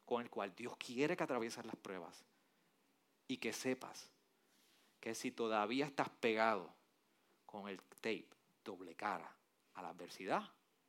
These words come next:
es porque no quieren que todavía te caigas. Hasta que tú aprendas lo que tienes que aprender,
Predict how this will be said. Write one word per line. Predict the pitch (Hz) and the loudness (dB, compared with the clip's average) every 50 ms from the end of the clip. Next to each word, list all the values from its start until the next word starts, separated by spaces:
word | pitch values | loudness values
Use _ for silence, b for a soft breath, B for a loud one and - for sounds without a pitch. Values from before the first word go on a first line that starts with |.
| _ _ _ _ _ _ _ _ b b b b b b b b b - | _ _ _ _ _ _ _ _ b b b b b b b b b -10
es | 117 113 - | -10 -8 -6
porque | - 117 107 - - 98 | -6 -6 -6 -4 -6 -8
no | 90 95 98 | -6 -6 -6
quieren | - 123 120 110 92 - - - _ _ _ _ _ _ _ _ _ - | -4 -2 -2 -2 -2 -6 -12 -20 _ _ _ _ _ _ _ _ _ -12
que | - 98 | -12 -10
todavía | - 90 87 82 80 78 120 190 226 233 208 - _ _ _ _ _ _ _ _ _ _ _ _ _ _ _ _ _ _ _ _ _ _ _ _ _ _ _ _ _ _ _ _ _ _ _ _ - | -8 -8 -8 -8 -6 -4 -4 -4 -4 -6 -8 -12 _ _ _ _ _ _ _ _ _ _ _ _ _ _ _ _ _ _ _ _ _ _ _ _ _ _ _ _ _ _ _ _ _ _ _ _ -18
te | - 87 | -16 -14
caigas. | - 85 78 76 76 - - - - - _ _ _ _ _ _ _ _ _ _ _ _ _ _ _ _ _ B B B B B B - | -12 -12 -12 -12 -14 -16 -18 -18 -20 -20 _ _ _ _ _ _ _ _ _ _ _ _ _ _ _ _ _ B B B B B B -2
Hasta | - 107 - - - 104 | -2 -2 -2 -2 -4 -4
que | 95 104 101 | -2 -4 -2
tú | - 135 135 | 2 6 6
aprendas | 135 135 139 123 117 110 104 98 | 6 6 6 4 2 2 0 -4
lo | 98 95 | -4 -2
que | 95 98 | -4 -4
tienes | - 117 131 139 - | -4 -2 -4 -2 0
que | - 139 | 2 2
aprender, | 123 123 113 110 117 180 233 254 | 2 2 2 6 8 8 8 8